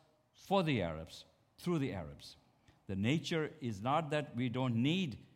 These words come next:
expatriate missionaries, but we do need them, very much so. But in the area of evangelism, discipleship,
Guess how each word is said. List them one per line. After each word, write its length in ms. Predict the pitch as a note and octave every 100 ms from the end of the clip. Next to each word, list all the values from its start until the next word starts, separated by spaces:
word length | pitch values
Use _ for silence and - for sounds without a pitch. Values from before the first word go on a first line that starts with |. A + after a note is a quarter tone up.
| -
expatriate 760 | - C3 - C#3 C#3 C3+ C3 C3
missionaries, 600 | A#2+ - C#3+ C#3 C#3 C#3 -
but 120 | B2+
we 120 | C3+
do 200 | D3+ E3+
need 220 | F3 F#3 -
them, 180 | D2+ - - _ _ _ _ _ _
very 260 | F2+ C3+ F#3+
much 220 | F#3 F#3
so. 200 | - D#2 - - _ _ _ _ - - A2
But 140 | A2+
in 100 | A#2
the 180 | A#2 -
area 380 | D#3+ F3+ F3 F3+
of 220 | D3 C3 B2+
evangelism, 880 | A#2+ C#3+ E3+ D#3+ D3 A2+ F#2 E2 E2 - _ _
discipleship, 840 | G2 A#2 D#3 D3+ E3 C#3+ C3 F#2